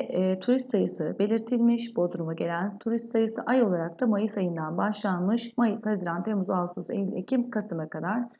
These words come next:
evet, turist sayıları belirtilmiş. Şimdi birinci soruya bakıyoruz. En az turist Kasım ayında gelmiştir. Hemen Kasım ayına bakalım.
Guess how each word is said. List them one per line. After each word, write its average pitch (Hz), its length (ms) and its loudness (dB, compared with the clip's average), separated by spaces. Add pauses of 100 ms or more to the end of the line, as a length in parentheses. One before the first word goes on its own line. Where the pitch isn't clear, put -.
(300)
evet, - 220 0
turist 247 260 2
sayıları 165 380 0
belirtilmiş. - 480 -4
Şimdi 330 260 -2
birinci 285 280 2
soruya 214 300 2
bakıyoruz. - 440 -4
En 339 160 0
az 269 340 2
turist 190 400 0
Kasım 247 300 2
ayında 202 260 2
gelmiştir. - 500 -6
Hemen 233 380 2
Kasım 247 280 2
ayına 185 260 2
bakalım. 233 540 2